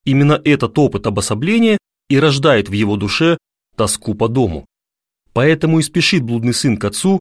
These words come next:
с такой поспешностью, несмотря на риск быть с позором отверженным. Видимо, поэтому же и не может принять его старший брат, несмотря на то, что внешне он безупречен, ему недостает той мудрости и опыта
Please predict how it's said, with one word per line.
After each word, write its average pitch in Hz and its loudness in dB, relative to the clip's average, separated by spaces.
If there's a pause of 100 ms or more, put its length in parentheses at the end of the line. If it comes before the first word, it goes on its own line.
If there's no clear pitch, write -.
(140)
с - -14
такой 131 0
поспешностью, 127 -2 (380)
несмотря 110 -2
на 101 0
риск 175 -2 (240)
быть 113 -2
с - -8
позором 120 0
отверженным. 85 -2 (680)
Видимо, 151 0
поэтому 160 2
же 87 -4 (180)
и 131 -2
не 127 2
может 151 2
принять 139 0
его 139 0
старший 156 0
брат, 151 0 (380)
несмотря 127 0
на 139 2
то, 139 0
что - -2
внешне 123 0
он 104 0
безупречен, 113 -2 (360)
ему 117 0
недостает 135 0
той 117 0
мудрости 117 0
и 113 -4
опыта 131 0